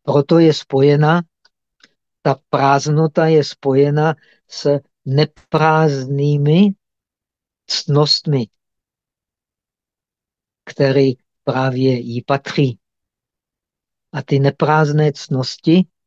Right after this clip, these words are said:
můžou prosycovat bytosti, jestliže se na to, eh, eh, na, na ten, na to původní probuzení napojí. Hm?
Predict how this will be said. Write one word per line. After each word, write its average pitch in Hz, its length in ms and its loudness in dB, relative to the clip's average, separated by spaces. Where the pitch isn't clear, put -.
můžou 147 600 2
prosycovat 131 760 -2
bytosti, 120 680 -8
jestliže 139 760 0
se 151 240 0
na 135 160 -4
to, 143 180 -2
eh, 110 260 -12
eh, 196 520 -18
na, 123 140 -8
na 123 160 -12
ten, 117 340 -10
na 135 240 -8
to - 240 -6
původní 139 680 0
probuzení 135 800 -4
napojí. 131 800 -2
Hm? 180 100 -4